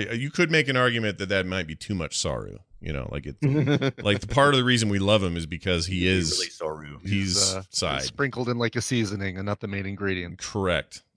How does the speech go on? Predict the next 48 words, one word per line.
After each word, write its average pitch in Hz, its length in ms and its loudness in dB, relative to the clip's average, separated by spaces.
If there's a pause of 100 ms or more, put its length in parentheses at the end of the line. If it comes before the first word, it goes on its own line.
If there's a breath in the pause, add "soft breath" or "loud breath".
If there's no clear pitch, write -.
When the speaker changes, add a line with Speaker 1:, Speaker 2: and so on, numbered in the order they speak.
Speaker 1:
And, 104 160 0
and 131 280 2
not 147 140 4
Speaker 4:
Yeah. - 20 -2
Speaker 1:
to 135 100 -4
say 127 180 2
the 117 60 2
main 113 180 2
ingredient 95 380 -2
is 80 80 -8
bad, 98 540 2
'cause 92 160 -2
it's 90 120 -4
not. 90 200 2
I 73 40 0
like 98 220 0
that 69 140 -4
show, 65 320 -8
but 80 180 -6 (580)
he's, 104 600 0
he 110 160 2
really 82 380 -4
adds 67 260 -8
to 58 120 -10
it. - 120 -16 (100)
Like, 78 180 -8
he, 85 200 -2
he 85 240 -2
takes - 320 -4
it 76 80 -6
over 69 100 -8
the 65 60 -12
top - 260 -14
for - 120 -20
me. - 180 -20 (240)
And 113 100 -2
it's 113 100 -4
also, 156 380 2 (180 soft breath)
if - 120 -4
you 147 60 6
ask 143 200 6
me, 151 220 4
he's 117 160 2
the 107 100 0
most 110 540 4 (1080)
traditionally 131 520 4
Star 151 260 4
Trek 92 300 0